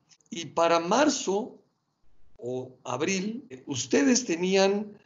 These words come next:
un altísimo porcena-, porcentaje, si no es que prácticamente toda su operación en el hogar, lo cual implicaba un riesgo, eh, extraordinariamente alto, porque no sabíamos exactamente,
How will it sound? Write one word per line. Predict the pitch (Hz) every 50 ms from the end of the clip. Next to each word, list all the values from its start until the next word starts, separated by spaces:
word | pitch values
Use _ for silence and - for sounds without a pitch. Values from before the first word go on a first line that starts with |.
| _ _ _
un | 170 175 185
altísimo | 185 180 - 208 196 - - 285 311 294 190 180
porcena-, | 175 160 147 123 143 156 185 214 233 226 - - -
porcentaje, | 147 147 143 143 151 151 208 220 208 180
si | 135 151
no | 185
es | 185 170
que | - -
prácticamente | - _ - 170 180 180 180 170 151 170 151 156 170 170 175 123
toda | - 170 170 180
su | 170 - - 139
operación | 123 110 143 135 135 123 117 - 160 165 165 170 165 175 175 - - - _ _ _
en | - 139 143 143
el | 147 147 147
hogar, | 151 160 214 240 277 233 - 123 - - - _ _ _ - - _ - - -
lo | 165 156
cual | - - 294 381
implicaba | 359 - 202 165 - 208 240 277
un | 285 226
riesgo, | 170 156 160 180 202 220 214 190 185 208 226 226 220 - - _ _
eh, | 139 143 143
extraordinariamente | 139 - 151 147 147 151 170 202 208 196 202 190 - 151
alto, | 151 160 180 175 170 - - 202 220 - - - - _ _ _ _ _
porque | _ 156 151 147 151 151
no | 160 190 220
sabíamos | 220 233 214 190 175 190 190 196 202 196 190 175 143
exactamente, | 147 - - 208 208 208 - 175 170 175 185 185 180 180 185 185 190 - -